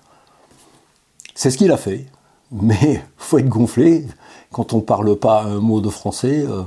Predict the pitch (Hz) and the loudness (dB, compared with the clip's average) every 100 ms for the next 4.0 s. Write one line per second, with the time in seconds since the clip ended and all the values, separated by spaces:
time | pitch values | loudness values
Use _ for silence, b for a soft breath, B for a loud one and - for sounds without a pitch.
0 | - 110 95 101 101 101 117 104 104 104 | -10 -12 -8 -4 -4 -2 -2 0 -2 -2
1 | 101 98 110 139 147 110 107 101 107 110 | -2 -2 0 0 0 0 0 0 -2 -4
2 | 95 95 110 117 98 95 - 131 151 107 | -6 -6 -4 -4 -6 -6 -8 -4 -2 -2
3 | 98 104 107 104 98 - 113 117 - | -2 0 0 0 -4 -8 -8 -8 -14